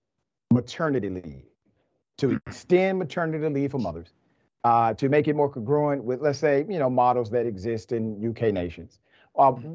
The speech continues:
Speaker 1: what would you say to that? Is that a woke policy to you?
Speaker 2: So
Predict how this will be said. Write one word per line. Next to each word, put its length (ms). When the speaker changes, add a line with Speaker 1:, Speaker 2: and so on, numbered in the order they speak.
Speaker 1:
what 240
would 120
you 60
say 220
to 100
that? 180
Is 120
that 120
a 60
woke 420
policy 460
to 100
you? 140
Speaker 2:
So 560